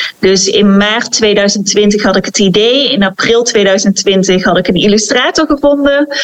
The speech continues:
mei had ik een drukker gevonden en in ju-, ehm, juli startte de voorverkoop en in september had ik mijn allereerste prentenboek vast.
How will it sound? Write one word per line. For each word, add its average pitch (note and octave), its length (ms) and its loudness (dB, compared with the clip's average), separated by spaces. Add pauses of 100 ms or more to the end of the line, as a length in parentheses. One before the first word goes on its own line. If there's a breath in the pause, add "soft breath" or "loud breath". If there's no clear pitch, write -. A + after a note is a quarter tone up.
(140 loud breath)
mei A3 500 2
had G#3 160 2
ik G3 240 -2
een G#3 180 2
drukker C#4+ 400 0
gevonden B3 760 0
en G#3 240 0
in F#3+ 400 0 (180)
ju-, A#3+ 420 2
ehm, A3 360 0 (220)
juli D#4+ 480 2
startte C4+ 420 -2
de G3+ 80 2
voorverkoop C4 760 0 (360 loud breath)
en A3 120 0
in G#3+ 140 2
september A#3 480 0
had G#3+ 100 0
ik G#3+ 100 -2
mijn G3+ 360 -2
allereerste A#3+ 500 0
prentenboek G#3 560 0
vast. - 760 -2